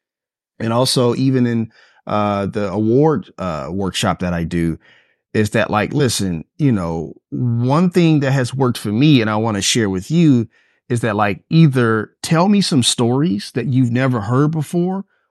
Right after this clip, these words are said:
or if you've heard that story before, present it in a way that's unique, that's different, that you never heard it before, right? And, and so, and I think when you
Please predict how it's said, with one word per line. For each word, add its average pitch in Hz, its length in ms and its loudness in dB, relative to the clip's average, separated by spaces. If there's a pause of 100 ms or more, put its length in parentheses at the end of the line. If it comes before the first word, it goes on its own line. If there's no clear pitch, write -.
(120)
or 143 220 0
if 123 200 0
you've 143 200 4
heard 226 420 0
that 117 180 0
story 101 300 -2
before, 104 400 -4
present 123 420 -2
it 190 160 -4
in 147 140 2
a 143 80 2
way 123 280 2
that's 120 300 -2
unique, 131 380 4
that's 113 200 -2
different, 143 340 0
that 117 180 -2
you 113 80 0
never 113 280 0
heard 143 220 -4
it 151 80 -6
before, - 480 -14 (440)
right? 107 360 0
And, 135 160 -2
and 127 140 -2
so, 127 280 0
and 123 140 0
I 123 80 2
think 151 340 2 (240)
when 131 220 0
you 127 280 2